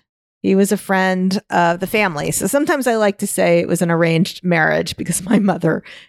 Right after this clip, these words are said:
brought this boy, man, person home to my house and introduced me to him. That's another way of looking at it. But he literally did walk into my living room. So yes, I do believe that I manifested my husband.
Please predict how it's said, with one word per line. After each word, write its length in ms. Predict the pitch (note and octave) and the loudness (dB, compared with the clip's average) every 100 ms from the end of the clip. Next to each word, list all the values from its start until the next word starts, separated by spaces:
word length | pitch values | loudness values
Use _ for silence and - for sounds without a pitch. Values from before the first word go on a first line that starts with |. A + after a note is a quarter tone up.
| _ _ _ - | _ _ _ -2
brought 300 | F3+ F3+ G#3 | 0 0 -2
this 280 | F3 - - _ _ _ _ | -4 -4 -18 _ _ _ _
boy, 500 | F3+ F#3 F3+ F3+ G#3+ - | 2 4 4 2 -2 -2
man, 480 | F3 E3+ E3+ F3 - _ _ _ | 0 2 2 0 -6 _ _ _
person 360 | F#3 E3+ F3+ F3 | -2 2 0 2
home 340 | F3+ D#3+ E3+ | 0 2 0
to 140 | - | 0
my 100 | F3 E3 | 0 0
house 380 | - D#3 D#3 | 0 2 0
and 100 | E3 | 0
introduced 440 | E3 E3+ E3 E3 - | 0 0 2 2 2
me 80 | D#3+ | -2
to 140 | F3+ | 0
him. 180 | E3+ - - - - - - _ | 0 -4 -10 -20 -20 -20 -20 _
That's 340 | - A#3+ D4 - | -4 0 2 2
another 280 | C#4+ B3 A3+ | 0 2 2
way 100 | G3+ | 2
of 80 | |
looking 300 | F#3 F3 F#3+ | 0 -6 -4
at 160 | F#3 F#3 | -2 0
it. 120 | - - | 0 -2
But 100 | C4 | -2
he 220 | C4+ F4+ | 2 2
literally 520 | D4 E4 E4+ E4 D4+ | 2 0 2 2 0
did 200 | B3+ A#3+ | 0 0
walk 260 | G#3 G3 - | 2 0 0
into 200 | F#3 G3 | -4 -2
my 120 | F3 | 0
living 220 | D#3+ - | 0 -2
room. 180 | - G3+ | -4 -4
So 220 | - A3+ | 0 0
yes, 480 | G#3+ - G#3 D#3 - | 0 0 0 0 -6
I 180 | - G#3+ F#3+ - | 0 0 0 -4
do 280 | B3 B3+ C4 | 0 2 4
believe 420 | A3+ G3 F3 E3+ | 2 2 2 2
that 120 | F3 | 0
I 100 | E3 | 0
manifested 1040 | E3 D#3+ D#3+ D#3+ D3+ D3+ - D#3 D3 D3 - | 2 2 0 0 -2 -2 -2 0 2 2 -2
my 200 | D#3+ D3+ | -4 -2
husband. 640 | E3 D#3+ - - C#3 - | -2 -6 -6 -8 -8 -10